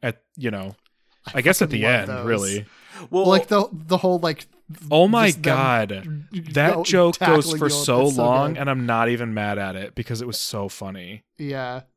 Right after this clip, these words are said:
Speaker 1: The one where, like, the old lady goes all the way home.
Speaker 2: <laughs> They
Speaker 1: So
Speaker 3: Oh my God.
Speaker 1: stupid. So stupid.
Speaker 3: Can I just
Speaker 1: <laughs>
Speaker 3: say,
Speaker 1: I love it.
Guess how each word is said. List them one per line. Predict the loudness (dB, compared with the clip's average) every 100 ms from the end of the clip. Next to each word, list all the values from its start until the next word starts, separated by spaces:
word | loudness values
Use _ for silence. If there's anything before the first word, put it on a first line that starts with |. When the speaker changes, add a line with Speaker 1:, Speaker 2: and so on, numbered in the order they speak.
| _
Speaker 1:
The | 2
one | 2 2
where, | 2
like, | 2 2
the | 2
old | 4 4
lady | 4 4 4
goes | 2 0
all | 0 2 2
the | 2
way | 4 2
home. | 0 -4 -2 -4 -2 -4 -4 -8
Speaker 2:
<laughs> | -8 -8 -8 -4
They | 2
Speaker 1:
So | 6 8
Speaker 3:
Oh | 8
my | 6
God. | 4 4
Speaker 1:
stupid. | 4 2 0 -2 -4 -10
So | -4 0 4 4 2
stupid. | 0 0 0 -2 -10 -10 -10 -12 -10 -6 0
Speaker 3:
Can | 2 4
I | 2
just | 0 -6
Speaker 1:
<laughs> | -2
Speaker 3:
say, | 0
Speaker 1:
I | 2
love | 2 0
it. | -2 -10